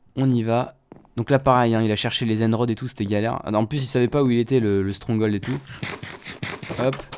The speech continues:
Donc regardez sa villa, mais n'importe quoi ce truc. Vraiment on s'y sort plus, hein.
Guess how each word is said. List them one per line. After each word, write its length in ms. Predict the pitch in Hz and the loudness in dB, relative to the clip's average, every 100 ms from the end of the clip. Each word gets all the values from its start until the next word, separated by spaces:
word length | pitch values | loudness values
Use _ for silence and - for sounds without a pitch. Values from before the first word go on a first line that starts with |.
| - - - - - - | -10 -12 -14 -20 -16 -12
Donc 140 | 98 | -4
regardez 280 | 113 110 117 | 0 0 0
sa 200 | - 104 | -2 -4
villa, 360 | 101 107 107 | -2 -2 -2
mais 140 | 113 98 | 0 -2
n'importe 640 | 95 110 120 - - 113 | 0 -2 -2 -6 -8 -8
quoi 180 | - 104 | -6 -8
ce 140 | 101 | -8
truc. 220 | - 104 - - | -12 -12 -10 -4
Vraiment 280 | 107 120 | 0 0
on 60 | 117 | -2
s'y 140 | - | -4
sort 160 | 120 - | -4 -4
plus, 240 | - 107 | -4 -6
hein. 80 | 90 | -6